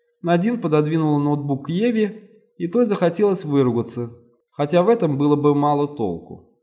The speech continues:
Записи, оказавшиеся в распоряжении Надин, полностью повторяли то, чем владела она сама. Ева выключила компьютер. «Ну как?»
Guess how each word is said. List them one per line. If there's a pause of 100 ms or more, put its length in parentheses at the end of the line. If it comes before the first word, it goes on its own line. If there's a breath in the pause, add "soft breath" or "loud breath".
(580)
Записи, (180)
оказавшиеся
в
распоряжении
Надин, (680)
полностью
повторяли
то,
чем
владела
она
сама. (840)
Ева
выключила
компьютер. (800)
«Ну
как?»